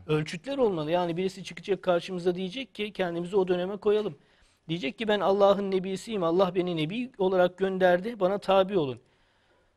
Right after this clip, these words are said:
Şimdi biz şöyle mi, e, tabi olacağız ona? "Ben seni, sana güveniyorum, sen yalan söylemezsin. Dolayısıyla s-, sana tabi oldum."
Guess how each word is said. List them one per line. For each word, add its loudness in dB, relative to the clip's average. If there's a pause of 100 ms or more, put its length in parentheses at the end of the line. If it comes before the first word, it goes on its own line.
(120)
Şimdi -2
biz -6 (180)
şöyle 4
mi, -2 (200)
e, -2 (160)
tabi 2
olacağız -8
ona? -16 (600)
"Ben 6
seni, -8
sana 0
güveniyorum, -2
sen -2
yalan 2
söylemezsin. -4 (420)
Dolayısıyla 2
s-, -12 (260)
sana 2
tabi 4
oldum." 0